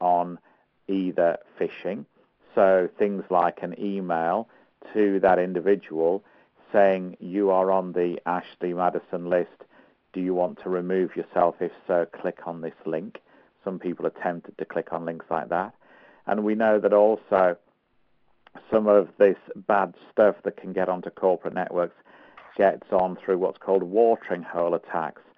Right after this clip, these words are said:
where, again, you email the individual. If they're too clever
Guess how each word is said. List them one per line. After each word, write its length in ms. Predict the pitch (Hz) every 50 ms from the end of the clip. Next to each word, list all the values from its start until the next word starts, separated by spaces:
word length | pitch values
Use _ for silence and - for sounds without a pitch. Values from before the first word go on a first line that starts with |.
| _ _ _ _ _ _
where, 220 | - 92 92 92
again, 320 | 90 85 - 95 92 90 90
you 180 | 85 87 95
email 380 | 104 110 107 101 98 95 92 87
the 120 | 90 90
individual. 680 | 87 85 82 80 87 87 78 - - 80 85 101 117 _ _ _ _ _ _
If 160 | - - 101 - -
they're 160 | 104 98 - - - -
too 240 | - 107 104 101 -
clever 580 | - - - 104 107 107 101 - 82 85 101